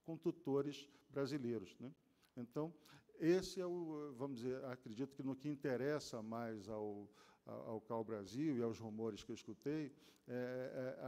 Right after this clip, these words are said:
acho que é o que eu posso trazer ao plenário. O, o convênio, então, foi encaminhado para a Comissão de Ensino e Formação, para apreciação, ver se é possível se promover uma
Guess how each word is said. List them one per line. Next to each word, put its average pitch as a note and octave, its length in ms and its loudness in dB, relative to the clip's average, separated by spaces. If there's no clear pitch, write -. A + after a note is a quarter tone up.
acho C#3 300 -4
que D3+ 360 -4
é C#3 80 0
o B2+ 80 0
que - 100 -6
eu C3+ 60 2
posso C3 280 0
trazer C3 180 -2
ao C#3 80 4
plenário. C3 500 -2
O, C#3+ 560 4
o F#3+ 200 -4
convênio, D3 580 4
então, D3+ 300 -2
foi D#3+ 220 -4
encaminhado B2 720 0
para C#3 160 6
a C3 40 4
Comissão B2 540 0
de A2 120 -2
Ensino A2+ 320 -4
e - 20 -10
Formação, C3 720 -4
para C#3+ 220 8
apreciação, C3+ 1080 0
ver C#3+ 240 2
se - 180 -4
é C#3+ 60 0
possível C#3+ 800 -4
se - 160 -2
promover A2+ 800 0
uma A2+ 400 -4